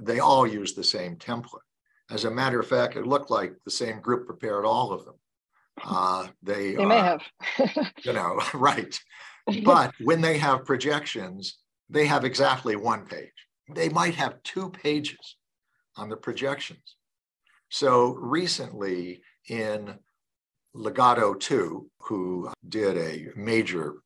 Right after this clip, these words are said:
Speaker 1: terrific deal with, uh, Southland Holdings, they hired us and they put the R B R report into their filing. So it is a sixteen page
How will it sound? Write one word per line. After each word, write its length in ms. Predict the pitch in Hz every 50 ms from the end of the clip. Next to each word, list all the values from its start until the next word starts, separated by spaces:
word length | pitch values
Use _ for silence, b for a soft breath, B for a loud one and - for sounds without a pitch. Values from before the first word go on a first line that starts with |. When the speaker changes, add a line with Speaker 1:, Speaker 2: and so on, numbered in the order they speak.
| _ _ _
Speaker 1:
terrific 420 | - 104 123 127 123 107 90 78 -
deal 240 | 98 90 87 87
with, 340 | 82 78 82 80 73 - _
uh, 200 | 87 78 73 - - _ _
Southland 540 | - - 120 110 110 98 - - 90 85
Holdings, 680 | 82 - 143 151 147 123 92 76 76 78 76 - - - _ -
they 160 | 107 123 127
hired 360 | 123 123 120 104 101 95 92
us 260 | 92 87 101 104 - -
and 120 | 92 90
they 140 | 95 98 95
put 460 | 95 - _ - 104 - - - - _ _ _ -
the 420 | 87 95 101 90 85 85 80 82 - -
R 180 | 117 110 110
B 140 | 90 98 98
R 180 | 98 95 95 90
report 560 | 87 85 85 - - 82 76 120 117 113 -
into 180 | 104 107 107
their 200 | 95 95 90 87
filing. 640 | 90 - - - 123 131 139 131 101 80 - - - _ _ _ b b b b b b
So 360 | - - 131 - - 113 - -
it 160 | 170 175 165
is 340 | 147 123 113 113 107 104 -
a 100 | - 104
sixteen 800 | 87 - - 165 165 170 - - - - 123 117 110 107 107 101
page 640 | - - - 98 82 82 82 80 78 80 - -